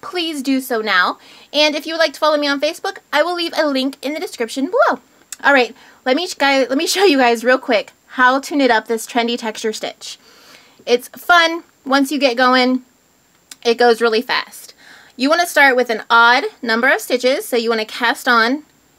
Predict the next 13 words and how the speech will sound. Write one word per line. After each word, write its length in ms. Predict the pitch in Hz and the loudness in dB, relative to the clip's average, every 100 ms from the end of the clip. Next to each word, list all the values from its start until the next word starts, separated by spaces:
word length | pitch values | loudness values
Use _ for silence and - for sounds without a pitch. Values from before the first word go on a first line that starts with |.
| _ _ _ - | _ _ _ -10
an 160 | 240 - | -6 0
odd 360 | 220 220 220 | 4 4 2
number 240 | 240 220 240 | 0 0 -2
of 120 | 415 | -4
stitches. 720 | - 190 214 233 539 - - _ _ _ _ _ _ _ _ _ - | -8 -8 -6 -4 -6 -10 -18 _ _ _ _ _ _ _ _ _ -4
I 160 | 240 262 | 0 2
always 340 | 320 359 294 | 2 0 -2
use 400 | 254 240 233 269 | -2 0 -2 -4
the 140 | 277 | -4
long 420 | 247 202 190 175 190 | -2 -2 -4 -6 -12
tail 240 | - 180 | -18 -18
cast 400 | - 180 - | -18 -18 -12
on. 80 | - | -4